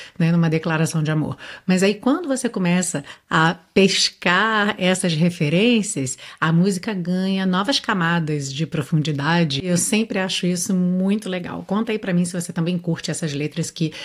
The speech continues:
trazem referências externas a acontecimentos históricos ou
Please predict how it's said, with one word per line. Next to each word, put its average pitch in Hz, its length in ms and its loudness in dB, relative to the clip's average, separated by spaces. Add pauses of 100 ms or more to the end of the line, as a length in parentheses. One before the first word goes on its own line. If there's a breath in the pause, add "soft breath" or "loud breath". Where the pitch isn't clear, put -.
(160 loud breath)
trazem 247 320 4
referências 175 560 0
externas 160 640 0
a 160 80 2
acontecimentos 160 640 0
históricos 151 720 -2
ou 156 260 0